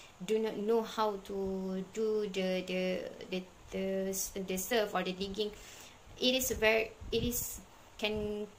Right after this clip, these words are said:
cause a problem to the team, because, uh, if the, the other members doesn't, uh, do not help the others. Okay, and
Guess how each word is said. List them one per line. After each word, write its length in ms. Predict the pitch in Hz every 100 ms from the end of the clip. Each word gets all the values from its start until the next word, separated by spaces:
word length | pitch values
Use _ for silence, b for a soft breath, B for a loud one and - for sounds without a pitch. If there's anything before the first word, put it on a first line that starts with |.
| -
cause 400 | 214 202 - - B B B B - - -
a 540 | 196 196 190 190 190 190
problem 320 | 202 208 240
to 100 | 226
the 100 | 190 190 -
team, 140 | 196
because, 500 | 196 190 202 196 - - -
uh, 100 | 208 - -
if 340 | 254 240 - - -
the, 520 | 196 190 190 190 190 - 190
the 120 | 180
other 200 | 196 208
members 420 | 202 202 233 - - B B B
doesn't, 480 | 196 196 202 196 196
uh, 640 | - 190 190 190 185 190 190 - - -
do 80 | 196
not 140 | 208
help 240 | 190 196 190 -
the 140 | 180 -
others. 420 | 185 175 - - B B B B
Okay, 240 | - 208 202
and 640 | 190 190 190 190 185 190